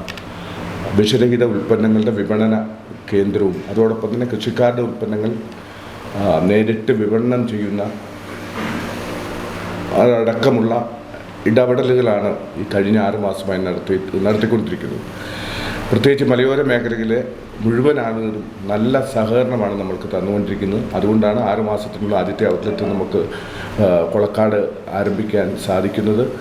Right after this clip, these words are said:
കൊളക്കാട് ഉള്ള ഒരുപാട് ആളുകളുടെ നിർബന്ധം കൂടി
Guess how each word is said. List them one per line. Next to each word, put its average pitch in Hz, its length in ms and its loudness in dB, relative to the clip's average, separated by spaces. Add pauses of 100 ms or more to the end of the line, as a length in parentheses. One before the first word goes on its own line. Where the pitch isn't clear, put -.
(260)
കൊളക്കാട് 110 680 2
ഉള്ള 104 180 0
ഒരുപാട് 110 360 2
ആളുകളുടെ 101 640 0 (300)
നിർബന്ധം 107 560 2
കൂടി 110 360 0